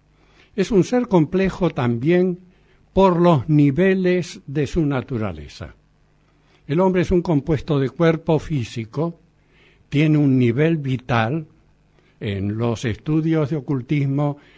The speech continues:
hay nombres especiales, a veces tomados de la literatura griega, de la literatura de la India y a veces también del hebreo. Tiene, digo, un,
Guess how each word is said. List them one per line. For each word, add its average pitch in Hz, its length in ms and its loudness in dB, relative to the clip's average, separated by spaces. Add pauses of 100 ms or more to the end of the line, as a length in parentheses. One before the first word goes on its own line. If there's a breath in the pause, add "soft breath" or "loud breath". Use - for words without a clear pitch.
(280 soft breath)
hay 135 260 0
nombres 165 540 4
especiales, 120 920 -6 (500 soft breath)
a 120 120 -2
veces 139 420 -2
tomados 135 480 -2
de 139 120 -2
la 127 140 -2
literatura 120 720 -4
griega, 143 720 -2 (500 soft breath)
de 120 140 -2
la 113 140 0
literatura 104 1300 -4 (280 soft breath)
de 170 160 0
la 147 180 2
India 151 640 2 (160 loud breath)
y 170 60 -4
a 135 60 2
veces 147 340 -2
también 143 460 0
del 127 200 -2
hebreo. 98 580 -6 (580 soft breath)
Tiene, 123 420 0
digo, 110 640 -8
un, 92 880 -8